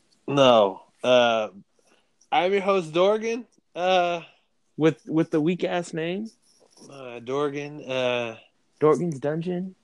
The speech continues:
Speaker 1: Dorgan, the
Speaker 2: The
Speaker 1: badass.
Speaker 2: the Diddler Dorgan?
Speaker 1: You know, the, the <laughs> I guess the Diddler. I don't know.
Speaker 2: The Diddler?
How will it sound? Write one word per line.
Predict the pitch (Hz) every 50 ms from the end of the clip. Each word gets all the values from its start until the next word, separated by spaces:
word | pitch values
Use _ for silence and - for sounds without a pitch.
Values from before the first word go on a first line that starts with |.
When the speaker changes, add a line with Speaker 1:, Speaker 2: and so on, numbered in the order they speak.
| _ _ _ - 127
Speaker 1:
Dorgan, | 135 147 147 156 143 135 147 147 147 143 143 139 139 131 127
the | 135 135
Speaker 2:
The | 123 143
Speaker 1:
badass. | 139 143 143 139 143 143 143 139 139 139 - - - - - - _ -
Speaker 2:
the | 147 143
Diddler | 117 147 156 160 170 175 165 151
Dorgan? | 147 156 160 170 175 185 190 196 202 _ _ _ _ _ _ _ _
Speaker 1:
You | - 135 135 135
know, | 135 135 135 135
the, | 127 131 131 120 - - -
the | 117 123 110 - - - - - - 175 - 180 - - 190 - - 151 - - 254 - - - - 170
<laughs> | 170 -
I | 156
guess | 165 147 151 160 202 208 -
the | - 180
Diddler. | 165 147 147 156 165 165 170 180 185 180 180 165
I | 160 170
don't | 175 170 170 165
know. | 160 160 165 165 180 - - -
Speaker 2:
The | 165
Diddler? | 131 - 160 165 180 196